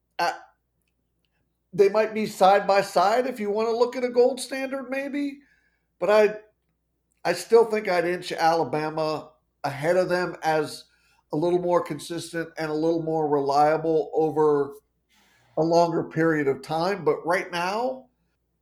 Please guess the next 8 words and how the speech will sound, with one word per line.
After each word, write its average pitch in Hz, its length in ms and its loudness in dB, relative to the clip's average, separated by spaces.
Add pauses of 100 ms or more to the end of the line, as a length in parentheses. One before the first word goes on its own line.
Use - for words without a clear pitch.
Georgia, 208 680 4
right 226 280 0
now 214 260 0
at - 80 -8
this 185 220 -4
moment, 226 400 -4
Georgia 185 520 0
is 170 560 -4